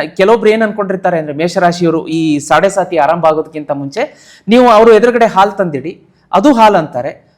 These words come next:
ಸುಣ್ಣದ ನೀರು ತಂದಿಟ್ರೆ ಅದು ಹಾಲು ಅಂತಾರೆ. ಅದನ್ನ ಈ ಶನಿ ಭಗವಾನರು ಈ ಸಾಡೆ ಸಾತಿಯಲ್ಲಿ ದರ್ಶನ ಮಾಡಿಸ್ತಾರೆ. ಯಾರು ಕ್ಲೋಸ್ ಫ್ರೆಂಡ್ಸ್ ಆಗಿರ್ತಾರೆ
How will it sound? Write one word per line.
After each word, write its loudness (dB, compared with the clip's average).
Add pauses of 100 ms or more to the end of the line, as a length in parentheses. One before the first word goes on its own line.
ಸುಣ್ಣದ 2
ನೀರು -2
ತಂದಿಟ್ರೆ -4
ಅದು 0
ಹಾಲು -2
ಅಂತಾರೆ. -10 (460)
ಅದನ್ನ 2 (240)
ಈ -2
ಶನಿ 0
ಭಗವಾನರು 0
ಈ -2
ಸಾಡೆ 0
ಸಾತಿಯಲ್ಲಿ -6
ದರ್ಶನ 0
ಮಾಡಿಸ್ತಾರೆ. -8 (460)
ಯಾರು 4
ಕ್ಲೋಸ್ 2
ಫ್ರೆಂಡ್ಸ್ -2
ಆಗಿರ್ತಾರೆ -4